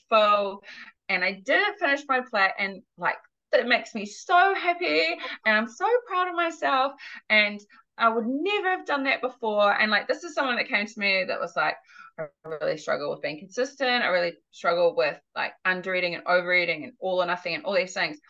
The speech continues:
And, like, <laughs> so that to me is, you know, happiness and joy,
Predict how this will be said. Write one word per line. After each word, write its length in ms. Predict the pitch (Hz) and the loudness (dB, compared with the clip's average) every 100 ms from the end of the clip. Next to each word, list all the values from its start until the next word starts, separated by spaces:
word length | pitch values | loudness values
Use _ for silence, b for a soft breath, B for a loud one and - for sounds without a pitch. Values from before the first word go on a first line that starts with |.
| b b _ - | b b _ -4
And, 160 | 196 | 0
like, 260 | 190 180 - - _ _ _ _ _ _ _ _ _ _ _ _ _ | 4 4 2 -10 _ _ _ _ _ _ _ _ _ _ _ _ _
<laughs> 560 | 214 240 220 _ - _ | -4 -4 -12 _ -20 _
so 320 | 233 214 190 - b b _ _ 202 - | 4 4 4 -2 b b _ _ -16 2
that 260 | 247 - | 2 2
to 100 | - | -4
me 420 | 233 214 208 - _ _ _ - | 0 0 -2 -6 _ _ _ -2
is, 580 | 185 175 165 - - _ _ | -2 -2 -8 -16 -20 _ _
you 80 | 208 | -2
know, 120 | 180 | -2
happiness 540 | 165 208 202 190 185 190 | 0 -2 -4 -6 -6 -8
and 100 | 175 | -4
joy, 300 | 175 151 | 0 2